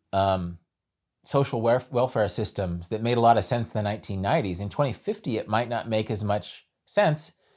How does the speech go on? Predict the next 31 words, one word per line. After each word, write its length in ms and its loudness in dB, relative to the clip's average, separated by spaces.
because 540 0
your 140 2
next 240 2
door 220 2
neighbor's 480 0
grandparents 680 2
may 120 2
have 100 2
been 180 -2
born 300 4
in 100 -6
Kurdistan 840 0
and 240 0
your 420 2
cousin 640 2
and 360 0
his 260 2
grandkids 840 0
live 480 0
in 460 0
South 280 -2
Africa, 640 0
you 100 -2
know, 100 4
because 360 2
we 160 0
live 240 4
in 100 2
this, 280 0
this 280 0
world 460 0